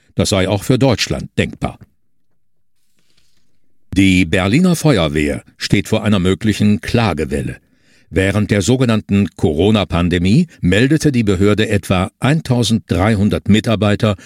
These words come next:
die sich nicht impfen lassen wollten, an das Gesundheitsamt. Dabei wurde pauschal angegeben, dass alle direkten Kontakt zu vulnerablen Gruppen hätten, auch jene in der Verwaltung oder in separaten Gebäuden.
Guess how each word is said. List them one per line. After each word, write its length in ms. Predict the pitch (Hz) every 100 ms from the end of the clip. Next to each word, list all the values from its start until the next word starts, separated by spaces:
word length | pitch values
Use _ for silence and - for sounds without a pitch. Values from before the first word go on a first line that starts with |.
| - - 104
die 80 |
sich 240 | 92 - 107
nicht 340 | 139 - -
impfen 420 | - 87 78 80
lassen 360 | 73 - - 78
wollten, 400 | 95 90 120 117
an 160 | 110 104
das 180 | 104
Gesundheitsamt. 920 | - 107 101 - 71 - - 82 - - _ _ -
Dabei 280 | 110 110 104
wurde 220 | 113 101
pauschal 580 | 104 82 - 101 85 90
angegeben, 600 | 101 107 98 110 120 139 - - -
dass 240 | 95 85 -
alle 400 | 110 95 113 160 - _ -
direkten 640 | 107 95 143 - - 151
Kontakt 640 | - 90 - 107 - - - _
zu 240 | - 107
vulnerablen 840 | 104 107 104 85 101 123 120 123 98
Gruppen 340 | 113 - 92
hätten, 340 | 80 76 76 - _ _ _
auch 440 | - 87 151 - -
jene 360 | - 98 92 87
in 80 | 87
der 100 | 80
Verwaltung 600 | 90 87 104 120 160 160
oder 240 | 120 113
in 120 | 107
separaten 680 | 85 80 85 82 87 87 104
Gebäuden. 500 | 101 110 98 - 82